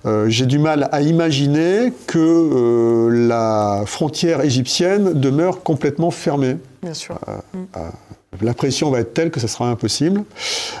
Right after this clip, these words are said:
Speaker 1: hein, et qu'une partie de cette population passe, euh, dans le Sinaï. Donc ça, ça va être vraiment, euh, un élément crucial de gestion de, de cette crise. Et ensuite, il y aura
Speaker 2: Sinaï
Speaker 1: bien
Speaker 2: qui est une zone aussi, euh, instable, hein, bien sûr, hein.
Speaker 1: Instable, instable, bien sûr, hein, qui, qui est une zone instable.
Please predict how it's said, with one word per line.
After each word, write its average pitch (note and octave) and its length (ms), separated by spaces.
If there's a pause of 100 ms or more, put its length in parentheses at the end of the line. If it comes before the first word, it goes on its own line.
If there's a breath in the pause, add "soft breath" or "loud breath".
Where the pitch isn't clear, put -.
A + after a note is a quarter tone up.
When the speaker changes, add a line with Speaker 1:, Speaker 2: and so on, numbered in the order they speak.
(100)
Speaker 1:
hein, C#3 220
et C3 160
qu'une B2+ 240
partie D3+ 300
de C3 120
cette B2 220
population B2+ 520
passe, D#3+ 440
euh, G#2+ 400 (440)
dans C#3 380
le C#3+ 60
Sinaï. A2 300 (1160 loud breath)
Donc A#2 280
ça, F3 160
ça C#3 140
va A#2 140
être B2+ 220
vraiment, C#3 460
euh, A#2+ 200
un A#2+ 160
élément B2 320
crucial C#3+ 540
de A#2 160
gestion A#2+ 380
de, A2 180
de A2 100
cette G2+ 200
crise. E3+ 400
Et C#3+ 40
ensuite, C3 320
il - 40
y - 20
aura B2 100
Speaker 2:
Sinaï A#2+ 200
Speaker 1:
bien A#3 80
Speaker 2:
qui A3 80
est F#3 140
une F#3 100
zone A3 180
aussi, G#3+ 300
euh, E3 180
instable, G3+ 340
hein, E3+ 60
bien F3+ 140
sûr, E3 100
hein. - 40
Speaker 1:
Instable, E3 380
instable, C3+ 360
bien B2+ 80
sûr, D#3+ 300
hein, A#2+ 180
qui, G#2 480
qui - 120
est G#2+ 40
une G#2 100
zone G#2 220
instable. C3 500